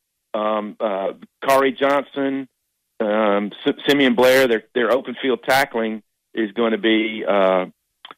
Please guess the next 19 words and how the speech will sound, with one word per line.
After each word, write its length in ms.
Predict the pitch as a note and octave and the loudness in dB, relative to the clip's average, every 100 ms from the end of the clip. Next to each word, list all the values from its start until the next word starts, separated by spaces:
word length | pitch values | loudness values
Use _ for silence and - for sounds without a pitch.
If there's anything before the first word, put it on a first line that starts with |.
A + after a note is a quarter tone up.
| _ | _
you 140 | A2+ G#2+ | -4 0
know, 400 | G#2 G#2 G2+ - - - - | 2 4 2 -2 -8 -10 -2
paramount 480 | B2+ B2 A#2+ A#2+ G#2 | 2 2 4 0 -2
to, 240 | A#2+ G#2+ - - | -2 -2 -4 -6
to 100 | A2+ | -8
a 40 | |
good 260 | G#2 A#2 G#2 _ _ _ | -2 -4 -4 _ _ _
outcome. 640 | A2+ A#2+ - C3 C3+ C3 C3 _ _ _ _ | 0 0 0 0 2 -2 -6 _ _ _ _
And 340 | A#2+ A#2+ A#2+ A#2+ | -2 0 0 2
then 240 | C3+ C3 - | 2 0 -2
the 80 | B2+ | -4
corners, 420 | - E3 D#3+ A#2+ | 0 0 0 0
again, 420 | A#2 A2 C#3 D3 A#2+ | -2 0 2 2 2
are 80 | |
gonna 180 | A2+ A2+ | 2 0
get 200 | A2 A#2 | 0 0
more 400 | A2+ A2+ A#2 A2 - | 2 2 2 0 0
man 220 | B2 C3 | 0 0
coverage. 380 | - C#3 C3 - | 0 -2 -2 -12